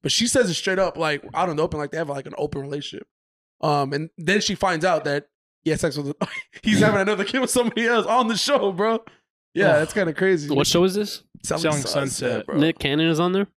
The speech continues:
Speaker 1: No,
Speaker 3: No.
Speaker 1: his, uh, baby
Speaker 3: Baby
Speaker 1: mama.
Speaker 3: mama.
Speaker 2: Ah.
Speaker 3: One of 'em.
Speaker 1: Bree, yeah, she used to date, uh, be married to, like, Johnny Manziel.
Speaker 2: Oh, oh, I remember her.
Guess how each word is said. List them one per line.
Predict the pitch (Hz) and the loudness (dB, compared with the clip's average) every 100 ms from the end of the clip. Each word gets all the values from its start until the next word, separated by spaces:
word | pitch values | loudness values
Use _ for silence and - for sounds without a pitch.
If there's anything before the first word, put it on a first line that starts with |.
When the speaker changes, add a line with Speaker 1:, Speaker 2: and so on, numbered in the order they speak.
| - | 0
Speaker 1:
No, | 165 165 | 4 4
Speaker 3:
No. | 143 | 4
Speaker 1:
his, | 170 170 - 180 | 2 2 -2 -4
uh, | 160 156 | -2 -2
baby | 135 165 160 | 0 0 2
Speaker 3:
Baby | 147 | 2
Speaker 1:
mama. | 151 135 | 2 2
Speaker 3:
mama. | 139 123 123 139 | -2 -2 -4 0
Speaker 2:
Ah. | 147 151 139 113 98 _ | 4 4 2 -2 -6 _
Speaker 3:
One | 135 131 | -4 -4
of | 120 | -4
'em. | 120 110 | -8 -8
Speaker 1:
Bree, | 139 156 147 | -2 0 0
yeah, | 139 147 | -2 -2
she | - 196 | 0 0
used | 190 | 0
to | |
date, | 160 156 | 2 0
uh, | 160 147 143 | 2 0 0
be | 139 | 0
married | 147 143 | 0 -2
to, | 139 | -2
like, | 127 | -4
Johnny | 131 131 | -6 -4
Manziel. | 131 127 127 131 - _ _ _ _ _ - | -6 -6 -6 -8 -14 _ _ _ _ _ -6
Speaker 2:
Oh, | 117 139 156 151 135 - | 0 2 2 2 0 -2
oh, | 123 165 226 185 135 | -2 0 2 2 2
I | 123 | 0
remember | 156 156 123 | 0 0 0
her. | 123 147 | -2 -4